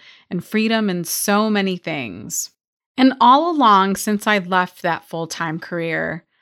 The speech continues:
and definitely in the past year, I've seen and felt the difference in my life and in my schedule. But for some reason,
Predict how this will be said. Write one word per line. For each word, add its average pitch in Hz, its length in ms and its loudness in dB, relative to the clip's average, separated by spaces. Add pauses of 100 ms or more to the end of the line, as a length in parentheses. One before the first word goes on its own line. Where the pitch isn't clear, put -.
(460)
and 190 340 2
definitely 220 380 0
in 208 80 0
the 190 80 -2
past - 520 -2
year, 175 140 -2
I've 170 160 -2
seen 226 600 -2
and 196 180 -2
felt 175 420 0
the 185 80 -8
difference 170 800 -6
in 180 140 -4
my 175 160 -4
life 165 800 -6
and 180 200 -4
in 180 200 -4
my 156 160 -4
schedule. 160 880 -6 (720)
But 240 140 2
for 269 160 2
some 330 360 2
reason, 240 560 2